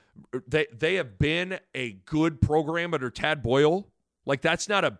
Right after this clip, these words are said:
bad team that came to Lincoln. And Nebraska played, really, now that you've watched them play twenty-one times after that,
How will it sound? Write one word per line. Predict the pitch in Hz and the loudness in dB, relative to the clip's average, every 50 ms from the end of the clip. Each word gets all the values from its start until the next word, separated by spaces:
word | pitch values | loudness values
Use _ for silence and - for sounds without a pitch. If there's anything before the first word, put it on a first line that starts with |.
| _ - | _ -4
bad | 151 135 156 170 175 165 139 - | 0 2 2 2 2 0 -2 -6
team | - 151 156 156 156 139 | -10 -8 -8 -6 -6 -6
that | 123 110 - | -8 -10 -8
came | - 160 156 151 139 | -8 -6 -6 -6 -6
to | 123 | -6
Lincoln. | 107 110 123 131 - 135 131 - - - _ - - _ _ _ | -6 -6 -6 -6 -6 -6 -6 -6 -8 -14 _ -20 -20 _ _ _
And | - 156 143 131 117 104 92 - _ _ _ - | -4 -2 -2 -2 -4 -6 -10 -14 _ _ _ -6
Nebraska | 135 151 139 101 - 123 127 139 135 170 196 - - - 220 220 220 | -4 -4 -4 -4 -6 -6 -4 -2 -2 -2 -4 -6 -6 -4 -4 -4 -4
played, | 214 _ - - - 147 151 147 139 135 131 131 127 127 - _ _ _ _ _ _ _ _ _ _ _ _ _ _ _ _ _ _ | -2 _ 0 0 0 0 0 0 0 0 0 -2 -4 -6 -12 _ _ _ _ _ _ _ _ _ _ _ _ _ _ _ _ _ _
really, | - 139 147 247 339 330 262 220 | -10 -4 -2 -2 0 0 0 0
now | 185 202 202 214 | 0 0 0 0
that | 196 190 151 | 0 -2 -2
you've | 156 143 123 | -4 -4 -2
watched | 156 180 175 - - | -2 -2 -2 -2 -6
them | - 156 139 - - | -8 -10 -10 -10 -12
play | - - 160 175 175 170 156 131 | -6 -2 2 4 4 4 2 0
twenty-one | - - - 170 170 160 156 151 | -2 -4 -4 -2 -2 -2 -2 -4
times | 135 - 151 147 131 110 | -4 -4 -4 -4 -4 -4
after | 123 143 185 - 143 | -4 -4 -2 -2 0
that, | 120 117 117 | 0 0 -2